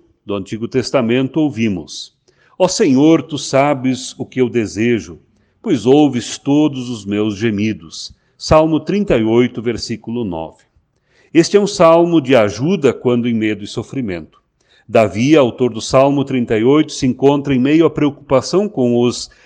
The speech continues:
desafios decorrentes das falhas e dos pecados,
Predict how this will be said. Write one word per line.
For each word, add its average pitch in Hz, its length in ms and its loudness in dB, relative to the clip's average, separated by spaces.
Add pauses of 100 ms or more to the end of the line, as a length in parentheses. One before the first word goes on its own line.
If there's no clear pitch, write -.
(140)
desafios 175 800 2
decorrentes 120 640 -2
das 107 300 -4
falhas 147 480 0
e 147 80 -10
dos 143 180 -8
pecados, 101 840 -6